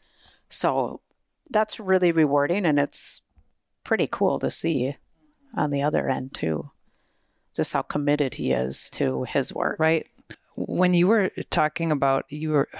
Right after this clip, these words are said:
Speaker 2: I think you said the mounted unit. Is that when you're talking about, uh, when you were on a horse? Is that
Speaker 1: The horse patrol,
Speaker 2: Yeah.
Speaker 1: yes. I did that part-time
Speaker 2: So,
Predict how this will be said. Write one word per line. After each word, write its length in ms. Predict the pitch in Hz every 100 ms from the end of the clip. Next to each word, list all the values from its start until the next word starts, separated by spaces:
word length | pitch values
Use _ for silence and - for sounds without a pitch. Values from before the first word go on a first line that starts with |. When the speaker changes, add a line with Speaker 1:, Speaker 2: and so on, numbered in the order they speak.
| -
Speaker 2:
I 60 | 160
think 180 | 170 170
you 60 |
said 200 | 160 165
the 80 | 143
mounted 520 | 135 127 139 - 180
unit. 340 | 175 180 202 220
Is 180 | - 139
that 180 | 139 151 -
when 120 | 160
you're 120 | 151 143
talking 300 | 156 143 147
about, 260 | 143 135 -
uh, 160 | 139 131
when 180 | 139 139
you 100 | 135
were 240 | 135 - -
on 140 | 143 135
a 40 |
horse? 580 | 123 139 170 - - - _ -
Is 80 | 139
that 180 | 143 135 - - 196
Speaker 1:
The 120 | 185
horse 260 | 170 170 -
patrol, 120 | 170 190
Speaker 2:
Yeah. 200 | 175 135
Speaker 1:
yes. 260 | 131 123
I 100 | - 240
did 140 | 254
that 160 | 220 196
part-time 600 | - 175 - 143 139 147
Speaker 2:
So, 440 | - - 220 202